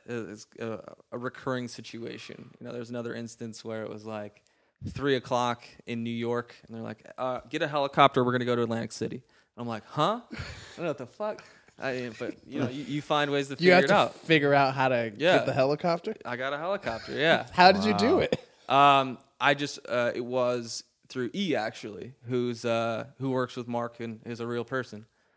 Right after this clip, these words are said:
Speaker 1: I called E and I basically said, you know, what I had to do, and he's, he's a local there, he knows everything, and ser-, gave me a phone number. I made one call and it was done.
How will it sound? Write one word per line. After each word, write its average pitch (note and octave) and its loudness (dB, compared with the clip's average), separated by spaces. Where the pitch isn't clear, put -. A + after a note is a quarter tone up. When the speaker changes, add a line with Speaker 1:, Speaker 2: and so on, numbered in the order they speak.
Speaker 1:
I A#2 -6
called A#2 -4
E A#2+ -6
and A2+ -8
I A2 -8
basically A2+ -10
said, A2+ -4
you A2+ -4
know, A2 -6
what B2 2
I A#2 2
had A#2 0
to A2+ -16
do, A#2+ 0
and A2 -4
he's, A#2+ -6
he's A#2 -10
a A2+ -6
local A#2 -4
there, A2+ -6
he A2+ -4
knows A2 -10
everything, A2+ -10
and A2 -12
ser-, A#2 -6
gave C#3 6
me C3 2
a - 4
phone B2+ 0
number. B2 0
I A#2+ 2
made A#2+ 2
one A#2 -2
call A#2 -2
and A2 -2
it A2 -4
was G#2+ -4
done. G#2+ -4